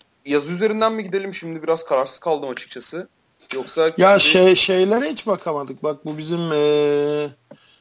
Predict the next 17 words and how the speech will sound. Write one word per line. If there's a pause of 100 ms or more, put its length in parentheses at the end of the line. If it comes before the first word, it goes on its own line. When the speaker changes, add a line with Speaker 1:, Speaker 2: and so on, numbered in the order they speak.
(320)
Speaker 2:
sizin
bu
flag
futbolla
ilgili
yaptığınız,
benim
katılamadığım
podcast'ten
Speaker 1:
Hı
hı.
Speaker 2:
önceki
podcast'teki
sorulara
bakamadık.
Speaker 1:
Ha,
tamam.